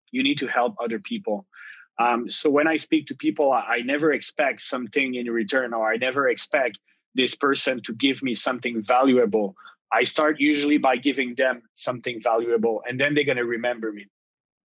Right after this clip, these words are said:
Okay, it's all about being remembered. I, I got a message from a folks in Philadelphia today. I haven't seen him in four years,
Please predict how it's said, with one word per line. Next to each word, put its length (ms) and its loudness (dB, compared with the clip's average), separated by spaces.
Okay, 240 2
it's 160 0
all 100 6
about 400 2
being 300 0
remembered. 580 -4
I, 160 2
I 60 2
got 160 2
a 40 -4
message 440 -6
from 200 -8
a 40 -6
folks 400 -4
in 80 -14
Philadelphia 640 0
today. 300 -2
I 80 -4
haven't 260 0
seen 200 0
him 100 0
in 140 -4
four 240 0
years, 420 2